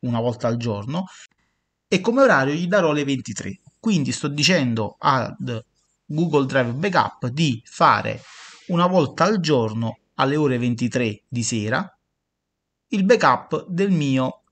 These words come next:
Home Assistant. A questo punto clicchiamo su salva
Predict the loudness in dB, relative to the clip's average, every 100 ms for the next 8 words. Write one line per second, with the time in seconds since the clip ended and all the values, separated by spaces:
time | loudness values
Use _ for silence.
0 | _ -2 -2 -4 -10 -12 -14 -16 -16 -20
1 | _ _ _ _ _ _ _ _ _ _
2 | _ -8 -4 -4 -2 0 2 0 -2 -8
3 | -12 -10 -10 -4 -2 0 -2 -6 -6 -6
4 | -4 -2 -2 -2 -2